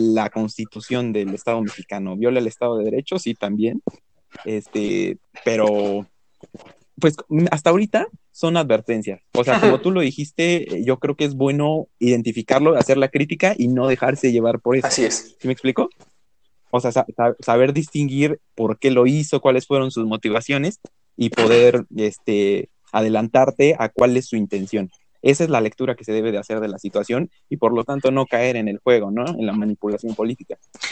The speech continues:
Speaker 2: Alejandro,
Speaker 1: Sin
Speaker 2: ah, sí,
Speaker 1: embargo,
Speaker 2: perdón.
Speaker 1: muchísimas personas no van a hacer esto. Ah, bueno, decía, m-, muchas personas no, a lo mejor no encuentran este, este camino lógico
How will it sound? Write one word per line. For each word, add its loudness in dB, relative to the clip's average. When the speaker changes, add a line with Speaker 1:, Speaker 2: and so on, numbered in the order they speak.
Speaker 2:
Alejandro, 2
Speaker 1:
Sin -4
Speaker 2:
ah, 4
sí, -2
Speaker 1:
embargo, -6
Speaker 2:
perdón. 0
Speaker 1:
muchísimas -4
personas -2
no -6
van -4
a -8
hacer -4
esto. -4
Ah, 2
bueno, 2
decía, 0
m-, -2
muchas -2
personas -2
no, 0
a 0
lo -2
mejor -4
no -4
encuentran -4
este, -2
este 2
camino 2
lógico 2